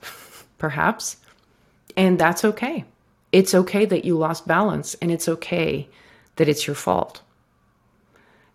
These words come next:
And vice versa. It's okay for me to be wrong. It's okay for me to say something and then for my partner to say, "No, actually, this is what I feel."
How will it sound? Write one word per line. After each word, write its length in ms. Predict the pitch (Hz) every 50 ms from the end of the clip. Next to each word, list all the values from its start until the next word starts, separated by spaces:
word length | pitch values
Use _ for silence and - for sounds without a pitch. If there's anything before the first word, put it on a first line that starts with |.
| _ -
And 420 | 170 170 175 175 175 170 - -
vice 320 | - 170 180 180 180 180 -
versa. 560 | 170 165 190 240 240 - 135 113 - 170 156 - _ _ _ _ _ _ _ _ _ _ _ _ _ _ _ _ _ _ _ _ _ - - _ _ _ _ _ _ _ _ _ _ _ _ _ _
It's 160 | - 190 - 208
okay 340 | 196 190 - - 190 185
for 180 | 185 185 - 185
me 160 | 180 175 180
to 120 | 180 - 160
be 140 | 156 156
wrong. 500 | 147 147 151 147 160 185 202 196 190 185 - _ _ _ _ _ _ _ _ _ _ _ _ _ _ _ _ _ _ _
It's 160 | 160 - -
okay 300 | 175 - - - 190 180
for 160 | 185 - 185
me 160 | 180 180 190 190
to 80 | 185
say 340 | 175 - - - 196 202 226
something 520 | 220 - 202 180 180 175 - 170 170 170
and 140 | 170 170 165
then 340 | 165 165 160 165 165 156 156 - - _ _ _ _ _ _
for 160 | - - 165
my 100 | 160 160
partner 320 | 160 - 190 190 190 190
to 80 | 180 170
say, 200 | - - 170 165
"No, 400 | 170 180 190 190 185 185 180 - -
actually, 720 | 170 175 180 175 - - 180 175 165 160 156 156 156 151 - _ _ _ _ _ _ _ _ _
this 200 | - 175 165 -
is 140 | 165 160 151
what 140 | 147 143 139
I 120 | 135 131
feel." 500 | - - - 180 160 139 127 - - -